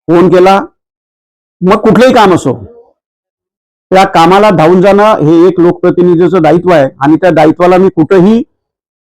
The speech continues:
तडा जाऊ देत नाही आणि जाऊ दिला नाही आणि याच्यानंतर सुद्धा त्या पद्धतीनं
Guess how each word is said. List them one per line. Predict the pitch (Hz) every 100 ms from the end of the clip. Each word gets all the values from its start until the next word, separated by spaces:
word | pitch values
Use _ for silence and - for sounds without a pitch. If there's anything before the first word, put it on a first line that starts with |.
| _ _ _ _ _ _ -
तडा | 156 185 202 208 -
जाऊ | 156 175
देत | 175 202 -
नाही | 240
आणि | 226 208
जाऊ | 196
दिला | 185 185 202
नाही | 214
आणि | 202
याच्यानंतर | 180 196 185 185 185
सुद्धा | 175 170 226 - _ _ -
त्या | 170
पद्धतीनं | 175 156 160 175 208